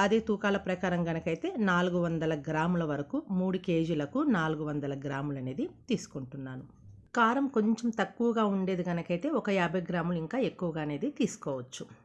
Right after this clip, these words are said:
సాల్ట్ అయితే నేను టాటా సాల్ట్ తీసుకుంటున్నాను. అందరు అంటారేమో కల్లుప్పు కదా తీసుకోవాలని, మా దగ్గర మాత్రం కల్లుప్పు అసలు అందుబాటులో ఉండదు.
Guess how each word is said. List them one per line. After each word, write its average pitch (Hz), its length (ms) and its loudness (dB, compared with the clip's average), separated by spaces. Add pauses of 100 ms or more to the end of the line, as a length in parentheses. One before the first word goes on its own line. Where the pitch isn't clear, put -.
(140)
సాల్ట్ 185 440 0
అయితే 185 260 -2
నేను 180 180 2 (180)
టాటా 151 260 2
సాల్ట్ 202 340 0 (100)
తీసుకుంటున్నాను. 196 720 0 (220)
అందరు 180 260 0
అంటారేమో 190 440 0 (100)
కల్లుప్పు 190 400 2
కదా 190 220 2
తీసుకోవాలని, 175 640 -2 (160)
మా 160 100 0 (120)
దగ్గర 170 220 -2 (100)
మాత్రం 175 320 -4
కల్లుప్పు 170 380 -4
అసలు 175 240 -4
అందుబాటులో 165 500 -2 (100)
ఉండదు. 156 340 -2